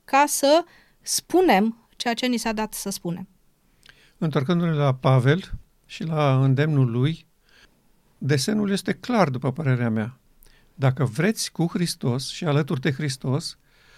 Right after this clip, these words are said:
Speaker 2: trebuie neapărat să ieșiți afară din tabără la El, dincolo de poartă. Hristos este dincolo de poartă, nu este dincoace de poartă. Și, uh, asta presupune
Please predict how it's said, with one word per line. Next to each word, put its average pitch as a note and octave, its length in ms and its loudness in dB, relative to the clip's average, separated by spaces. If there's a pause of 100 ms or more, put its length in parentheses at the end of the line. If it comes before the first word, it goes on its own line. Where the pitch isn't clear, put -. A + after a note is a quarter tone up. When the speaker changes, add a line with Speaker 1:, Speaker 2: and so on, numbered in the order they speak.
(140)
Speaker 2:
trebuie D3+ 320 0
neapărat E3+ 760 2
să - 140 -10
ieșiți D3+ 360 -4
afară C#3+ 320 0
din D3 180 -4
tabără C#3 400 0
la D#3 160 0
El, A2 300 -2 (360)
dincolo D#3 540 0
de E3+ 120 -2
poartă. C#3+ 360 0 (220)
Hristos D#3 460 0
este F#3 280 0
dincolo F#3 440 2
de E3 100 0
poartă, D3 320 2
nu D3+ 120 4
este E3+ 240 0
dincoace D#3+ 580 0
de C3+ 120 -2
poartă. - 420 -2 (1500)
Și, - 180 -6
uh, C3+ 480 2 (380)
asta G#3+ 580 -2 (200)
presupune D#3+ 800 2